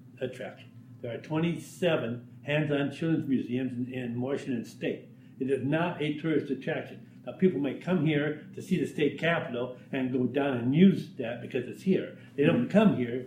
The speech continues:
Speaker 1: because there's a Hands on Children's Museum. So, so the, the use of public facilities district's money to bring people in from outside is completely in error for the Hands on Children's Museum.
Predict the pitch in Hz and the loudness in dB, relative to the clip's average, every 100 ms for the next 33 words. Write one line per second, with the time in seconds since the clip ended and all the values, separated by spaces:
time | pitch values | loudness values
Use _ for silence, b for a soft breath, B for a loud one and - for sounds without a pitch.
0 | - 123 135 127 120 123 120 120 110 131 | -8 -6 -2 0 0 0 0 -2 -2 -2
1 | 123 117 - 180 139 - 90 - - - | -4 -6 -2 0 0 -2 -8 -10 -16 -20
2 | - - - - - - - - - - | -20 -20 -20 -20 -20 -20 -20 -20 -14 -10
3 | 113 113 - - 127 107 135 123 123 151 | -8 -8 -14 -10 -8 -4 -4 -4 -2 2
4 | 185 147 131 - 147 143 123 170 160 123 | 2 2 -2 -2 -2 -2 -2 0 2 2
5 | 117 - - - 143 127 - 135 117 131 | -2 -10 -10 -2 -2 -2 -6 -2 0 -2
6 | B B - 120 151 - 165 147 127 165 | B B -4 -2 -2 -2 -4 -6 0 4
7 | 180 117 139 - - 135 135 - 190 139 | 4 2 -2 -6 -8 -6 -6 -2 0 0
8 | 113 123 - B - - 127 - - - | 0 -4 -8 B -10 -6 -6 -8 -14 -8
9 | 127 - 180 151 135 151 156 131 131 123 | -8 0 0 2 0 0 0 0 -2 -4
10 | 123 135 135 135 127 - 139 117 113 - | -2 -2 -2 -2 -2 0 0 0 -4 -6
11 | 101 | -12